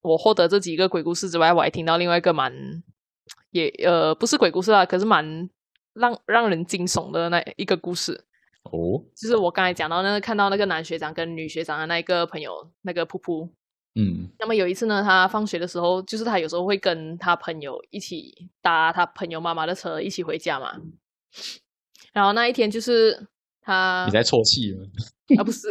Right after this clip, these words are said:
Speaker 1: 因为刚才听鬼故事听到太害怕，会有一点，有一种眼，眼眶含泪，然后有一点想要哭的感觉，<laughs>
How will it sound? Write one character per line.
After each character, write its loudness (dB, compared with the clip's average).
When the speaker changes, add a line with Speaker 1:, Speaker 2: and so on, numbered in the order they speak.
Speaker 1:
因 2
为 6
刚 8
才 6
听 0
鬼 8
故 4
事 2
听 4
到 6
太 4
害 6
怕， 6
会 6
有 4
一 2
点， 0
有 2
一 6
种 2
眼， 0
眼 2
眶 2
含 0
泪， 6
然 4
后 4
有 4
一 4
点 2
想 -4
要 -2
哭 -4
的 -2
感 -8
觉， -2
<laughs> -6